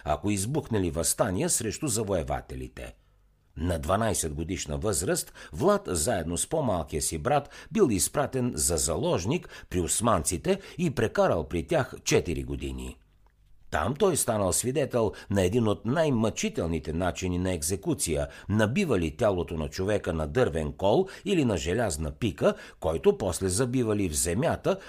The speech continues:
оставяйки пронизаната жертва да агонизира в страшни мъки. Вероятно, именно този варварски акт на жестокост повлиял на психиката на Влад Трети, извращавайки я,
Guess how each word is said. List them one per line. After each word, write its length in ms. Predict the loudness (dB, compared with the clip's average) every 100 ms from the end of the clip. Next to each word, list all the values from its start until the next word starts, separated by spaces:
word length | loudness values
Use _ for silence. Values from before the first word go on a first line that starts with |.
| 4
оставяйки 720 | 6 6 4 2 2 0 -4
пронизаната 640 | -2 0 2 2 0 -2 -2
жертва 460 | -2 -2 2 0 0 -8
да 200 | 2 4
агонизира 800 | 4 2 2 2 2 2 2 0 -4
в 80 | 0
страшни 500 | 2 2 0 -2 -4
мъки. 500 | -4 -8 -14 -18 -20 _ _ _ _ -2
Вероятно, 680 | 2 4 6 4 4 2 2 0
именно 460 | 2 4 4 4 4
този 400 | 4 4 4 2
варварски 680 | 2 2 2 -2 -2 -2 0
акт 320 | 0 -2 -4
на 220 | -4 -2
жестокост 800 | -2 -2 0 0 0 0 0 -4 -16 -2
повлиял 520 | 2 4 6 6 6
на 180 | 2 0
психиката 640 | 0 0 0 -4 -6 -4
на 140 | -2 0
Влад 340 | 0 -2 -4
Трети, 440 | -2 0 0 -4 -4 -8 -2
извращавайки 880 | 0 0 0 0 2 2 0 0
я, 140 | 0